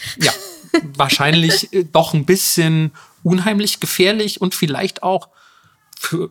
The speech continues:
so klassische Japan-Touristen und Touristinnen nicht so mega attraktiv im Vergleich zu, „Oh,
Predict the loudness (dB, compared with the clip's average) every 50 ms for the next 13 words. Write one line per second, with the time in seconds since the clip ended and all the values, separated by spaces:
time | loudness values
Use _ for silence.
0 | _ -8 -6 -6 -6 -6 -8 _ -12 -8 -8 -6 -4 -4 -2 -2 -2 0 0 -2
1 | -2 0 -4 -4 -4 -2 -2 -2 -2 -2 -2 -4 -2 0 0 -2 -2 0 -2 -2
2 | -2 -2 -4 -4 -2 -2 -4 -4 -2 -4 -4 -2 -2 -2 -2 -4 -6 -8 _ -4
3 | 0 0 0 0 -2 -6 -10 _ -14 -6 -4 -4 -4 -4 _ -6 -4 0 0 0
4 | 2 2 0 0 0 -4 -2 -2 -2 -2 -2 -2 -2 -2 -2 -2 -4 -6 -6 -2
5 | -2 0 2 2 0 0 -2 -4 -6 -6 -6 -4 -2 0 0 0 -2